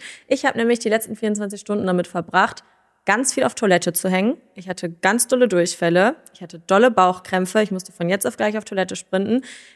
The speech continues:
Die letzte Nacht war auch nicht wirklich schön. Um drei Uhr nachts bin ich aufgewacht mit einer übelsten Reizdarmattacke, mit Angstsymptomen. Also ich hatte Druck auf der Brust und ich habe trotzdem geschrieben, dass es mir gut geht. Und ich finde, das ist ein super Einstieg in diese Folge. Wir sprechen nämlich heute mit Fia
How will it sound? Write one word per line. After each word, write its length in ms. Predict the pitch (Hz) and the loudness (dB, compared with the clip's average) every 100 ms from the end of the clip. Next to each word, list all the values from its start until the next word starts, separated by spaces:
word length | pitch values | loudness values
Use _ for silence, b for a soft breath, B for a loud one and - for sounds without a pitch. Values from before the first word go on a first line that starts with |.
| - | -4
Die 60 | 190 | 0
letzte 320 | 220 - 226 | 2 2 4
Nacht 340 | 202 208 - - | 4 2 -6 -4
war 140 | - | 0
auch 140 | 175 220 | 0 0
nicht 180 | 226 254 | -2 -2
wirklich 260 | 254 262 | -4 -4
schön. 220 | - 277 | -2 -2
Um 120 | 285 185 | 0 -2
drei 200 | 185 190 | 0 2
Uhr 60 | |
nachts 240 | 190 190 - | 0 -2 -8
bin 100 | 175 | -12
ich 120 | - | -2
aufgewacht 520 | 233 - 226 240 - | -2 -2 -4 -4 -4
mit 180 | 190 - | -12 -8
einer 260 | 180 180 | -8 -6
übelsten 360 | 226 240 254 220 | -6 -4 -4 -4
Reizdarmattacke, 960 | 185 180 - 175 170 - 175 208 254 330 B B B - | -2 -2 -4 -4 -6 -6 -4 0 0 -2 B B B -12
mit 160 | 185 - | -10 -4
Angstsymptomen. 1300 | - 277 - - - _ - 214 247 - 269 262 262 185 | 0 2 0 -2 -10 _ -4 4 4 4 4 6 4 2
Also 140 | 190 | -2
ich 40 | |
hatte 140 | 185 185 | -2 -4
Druck 260 | 202 254 | -2 -2
auf 140 | - - | -2 0
der 100 | 220 | -2
Brust 500 | 214 226 233 - - | 2 2 2 -2 -6
und 560 | - 208 202 196 - - _ _ | 0 2 2 0 -4 -10 _ _
ich 100 | - | -20
habe 60 | 180 | -20
trotzdem 320 | - 294 277 | -18 -8 -4
geschrieben, 300 | 196 - 170 | -2 -4 -6
dass 140 | 170 175 | -6 -8
es 140 | 175 | -10
mir 100 | 175 | -14
gut 180 | 170 170 | -16 -16
geht. 220 | 175 170 | -16 -16
Und 360 | _ - _ 190 | _ -20 _ -10
ich 80 | - | 0
finde, 160 | 269 | 0
das 140 | 254 214 | 0 -4
ist 120 | 196 | -6
ein 100 | 190 | -6
super 220 | 233 - | -6 -4
Einstieg 360 | - 214 - 220 | -2 -4 -4 -4
in 60 | |
diese 160 | 208 202 | -2 -2
Folge. 540 | - 185 180 170 220 - - | 0 2 2 2 0 -4 -4
Wir 100 | 214 | -4
sprechen 340 | - 220 214 | -4 -8 -4
nämlich 240 | 190 185 | -6 -6
heute 340 | 175 180 226 262 | -8 -6 -4 -6
mit 180 | 180 165 | -8 -12
Fia 640 | - - 269 208 160 196 | -16 -4 0 4 4 4